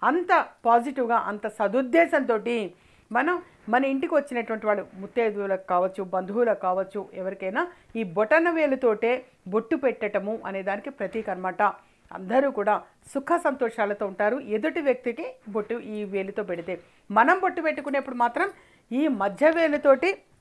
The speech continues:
ఇక్కడ బొట్టు పెట్టుకోవటము అనేది మంచిది. అయితే ఈ ఉంగరం వేలు అని అంటాం, ఈ వేలు ఉంగరం వేలు. ఉంగరం వేలుతోటి బొట్టు పెట్టడం ఎ-, ఎవరికి అన్నప్పుడు దేవుడి పటాలకి,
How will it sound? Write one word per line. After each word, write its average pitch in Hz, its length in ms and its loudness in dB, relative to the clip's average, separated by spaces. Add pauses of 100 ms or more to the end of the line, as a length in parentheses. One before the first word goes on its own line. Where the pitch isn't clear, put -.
(220)
ఇక్కడ 247 220 -4
బొట్టు 226 280 0
పెట్టుకోవటము 208 760 -6
అనేది 202 340 -4 (800)
మంచిది. 226 480 -2 (220)
అయితే 302 480 -2 (200)
ఈ 247 120 -4
ఉంగరం 311 560 0
వేలు 254 260 4
అని 220 140 0
అంటాం, 180 320 -4
ఈ 233 180 -6
వేలు 254 280 2 (120)
ఉంగరం 226 380 0
వేలు. 175 220 -6 (540)
ఉంగరం 349 420 0
వేలుతోటి 269 760 0 (100)
బొట్టు 226 280 -4
పెట్టడం 254 420 -6
ఎ-, 214 300 -12
ఎవరికి 247 380 -4
అన్నప్పుడు 226 400 -6
దేవుడి 254 480 -2
పటాలకి, 214 800 2